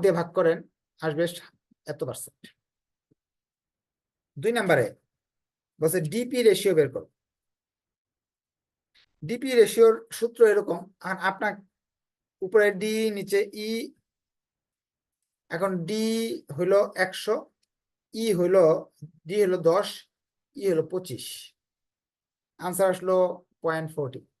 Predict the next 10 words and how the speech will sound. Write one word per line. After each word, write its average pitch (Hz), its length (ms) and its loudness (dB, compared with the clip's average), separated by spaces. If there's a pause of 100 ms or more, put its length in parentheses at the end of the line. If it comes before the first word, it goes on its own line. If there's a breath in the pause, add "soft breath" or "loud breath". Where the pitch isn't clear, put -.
(1080)
এই 226 180 8
সূত্র 226 240 -2
বলবেন, 214 200 4
"স্যার, 196 180 2
এটা 185 180 0
সূত্র - 240 -6
আমি 156 160 -6
শিখছি 185 260 -6
না, 113 160 -8
আপনি 135 140 -12